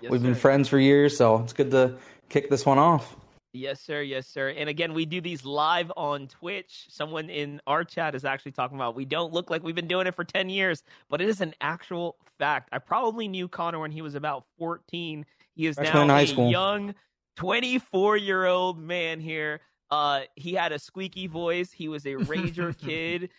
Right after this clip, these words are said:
Speaker 1: and I loved it. It was hilarious playing with this dude. And it, it's just wild, again, how the years developed. He grew up, and next thing you know, um, obviously we had a friendship, and I, and I trusted him, and we just, we just started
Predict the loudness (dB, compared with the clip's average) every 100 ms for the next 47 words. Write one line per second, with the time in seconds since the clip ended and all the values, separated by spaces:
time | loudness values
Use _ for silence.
0 | _ _ -4 0 0 0 -2 0 0 0
1 | -2 0 -2 -2 -4 -4 -6 -4 -2 -4
2 | -4 -6 -8 -8 -8 -10 -12 -12 -8 -8
3 | -8 -12 _ _ -12 -6 -6 -8 -10 -6
4 | -6 -6 -6 -4 0 0 0 -2 -4 -6
5 | -4 -2 -2 -2 -6 -6 -4 -4 -6 -6
6 | -2 -2 -4 _ -14 -12 -8 -4 -2 -2
7 | -2 -6 -8 -10 _ _ -10 -10 -10 -8
8 | -6 -4 -2 -4 -8 -10 -8 -8 -12 -16
9 | _ _ _ -20 _ -8 -6 -6 -8 -8
10 | -6 -6 -8 -8 -10 -6 -8 -6 -10 -8
11 | -10 -6 -4 -4 -6 -6 -6 -10 -12 -8
12 | -8 -6 -8 -8 -10 -8 -10 -6 -4 -6